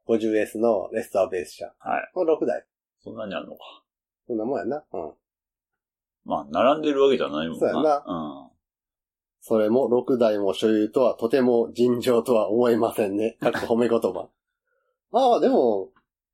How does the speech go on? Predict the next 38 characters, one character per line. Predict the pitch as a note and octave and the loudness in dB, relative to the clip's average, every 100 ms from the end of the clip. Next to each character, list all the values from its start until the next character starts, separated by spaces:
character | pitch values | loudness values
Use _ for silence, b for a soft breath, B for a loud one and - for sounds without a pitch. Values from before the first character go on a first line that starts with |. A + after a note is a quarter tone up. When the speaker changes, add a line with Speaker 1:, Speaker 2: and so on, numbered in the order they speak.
| - | -4
Speaker 1:
ベ | A#3+ | -4
ス | - | 0
パ | C#3+ | 0
な | A2 F#2 | 0 -2
ん | |
か | F#2+ | -4
さ、 | G#2 F#2 _ | -6 -8 _
コ | F#3+ | 0
レ | B3 | 0
ク | - | 0
タ | - | 0
ー | G#2 | 0
と | G2 | -2
か | F#2 E2+ | -8 -4
さ、 | F#2 - _ | -6 -6 _
Speaker 2:
う | - | -14
ん。 | |
Speaker 1:
趣 | D#2+ E3+ | -2 2
味 | F#3+ | 2
性 | F#3 E3+ E3 | 2 2 4
が | D3+ | 2
強 | E3+ C3 | 2 0
い | G2 | 2
車、 | A2 - _ _ _ | -2 -2 _ _ _
ジ | A#2 | -2
ャ | B2 | 0
ン | A2 | 0
ル | F#2+ | -4
や | |
か | F#2+ | -4
ら、 | G2+ F#2 - | -2 -2 -2
Speaker 2:
は | F2+ D2+ | -4 -4
い。 | - | 0
Speaker 1:
六 | C#3+ - D4 | -2 0 0
台 | C#3 | 2
な | F#2+ | 0
ん | F2 | -6
か、 | - | -10